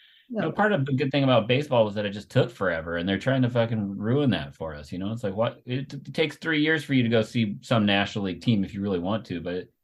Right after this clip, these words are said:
Speaker 1: you know what? You're probably gonna be a fan of your, of your team in two years, and if you're not, well, then you probably shouldn't have been there in the fucking first place, asshole.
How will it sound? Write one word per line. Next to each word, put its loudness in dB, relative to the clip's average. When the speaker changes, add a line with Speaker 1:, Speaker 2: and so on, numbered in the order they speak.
Speaker 1:
you 0
know 4
what? 4
You're -4
probably 4
gonna 2
be -2
a -6
fan 2
of 0
your, -6
of -6
your -6
team 4
in 0
two -4
years, -4
and 0
if -8
you're -4
not, -2
well, -4
then 0
you -6
probably -2
shouldn't -4
have -4
been -2
there -2
in -4
the -6
fucking -8
first -8
place, -10
asshole. -16